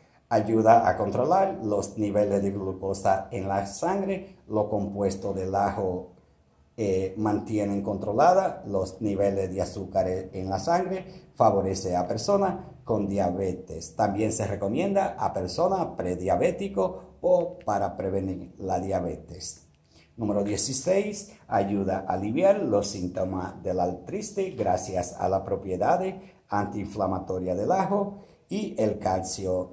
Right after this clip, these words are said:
de la leche. Número diecisiete, ayuda a eliminar los parásitos de los intestinos. Este remedio es conocido como un antiparasi-, eh, parasitarios.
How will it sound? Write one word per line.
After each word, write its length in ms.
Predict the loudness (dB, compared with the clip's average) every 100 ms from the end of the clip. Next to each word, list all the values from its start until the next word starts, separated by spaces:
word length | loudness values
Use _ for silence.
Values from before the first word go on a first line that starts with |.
| -6
de 100 | -2
la 140 | 0
leche. 580 | 0 -2 -6 -8 -12 -14 -20 _ _ _ _ _ _ _ _ _ _ _ _ _ _ _
Número 420 | 0 2 2 0
diecisiete, 1000 | 0 0 -2 -2 -2 2 2 2 0 -2 0
ayuda 640 | 0 0 -2 0 0 0 0
a 80 |
eliminar 720 | -2 -2 -2 0 2 2 0 -2
los 200 | 0 2
parásitos 720 | 2 4 4 2 -2 -4 -2
de 100 | 0
los 280 | 0 -2 -4 -6
intestinos. 960 | -6 -2 -2 -2 -6 -8 -4 -4 -6 -16 -20 _ _
Este 340 | -2 0 0
remedio 640 | 0 2 2 2 4 4 4
es 220 | 0 0
conocido 760 | 0 0 -2 -2 -2 2 2
como 340 | 2 2 0 0
un 340 | -2 -2 -2 -4
antiparasi-, 960 | -2 -2 -4 -4 0 0 0 -2 -8 -18 _
eh, 380 | -4 -2 -2 0
parasitarios. 1200 | 4 4 4 0 -2 -4 -4 -8 -10 -8 -10 -12